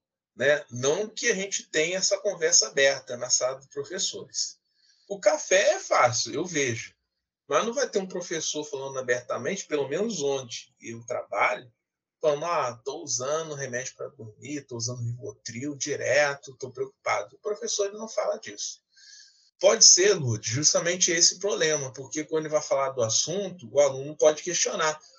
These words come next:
"Professor, tá falando aí do álcool, né? Tá falando da cerveja." E aí, bebe? Bebe muito, professor? O professor, ele pode não querer <laughs> mencionar o que ele faz, né?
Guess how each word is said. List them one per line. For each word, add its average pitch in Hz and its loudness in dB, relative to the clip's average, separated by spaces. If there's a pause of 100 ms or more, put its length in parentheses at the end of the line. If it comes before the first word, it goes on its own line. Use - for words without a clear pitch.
(160)
"Professor, 214 4
tá 185 4
falando 196 4
aí 196 0
do 208 2
álcool, 175 2
né? 156 -2
Tá 151 -2
falando 160 -8
da 165 -4
cerveja." 160 2 (1080)
E 175 2
aí, 190 6
bebe? 151 4 (760)
Bebe 175 4
muito, 175 0
professor? 143 -4 (600)
O 117 -20
professor, 135 -4
ele 160 -8
pode 156 -4
não 165 -8
querer 202 0
<laughs> 202 -16
mencionar 196 0
o 185 -2
que 202 -8
ele 240 -8
faz, 185 -2
né? 127 -6